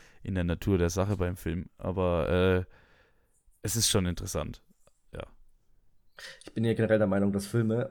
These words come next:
Speaker 2: ab einer gewissen Lauflänge generell ein besseres Pacing haben, weil da
Speaker 1: Ja,
Speaker 2: sich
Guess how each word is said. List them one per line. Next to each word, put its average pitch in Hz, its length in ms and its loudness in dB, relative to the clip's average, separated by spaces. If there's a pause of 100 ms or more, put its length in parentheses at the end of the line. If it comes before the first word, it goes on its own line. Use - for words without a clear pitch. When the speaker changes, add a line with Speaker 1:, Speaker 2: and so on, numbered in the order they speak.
(120)
Speaker 2:
ab 101 100 -8
einer 104 140 -2
gewissen 110 280 0
Lauflänge 104 400 0
generell 104 320 2
ein 101 220 -2
besseres 107 340 0
Pacing 110 340 -2
haben, 101 380 -2 (540)
weil 107 140 4
da 104 60 2
Speaker 1:
Ja, 98 60 0
Speaker 2:
sich 92 220 -4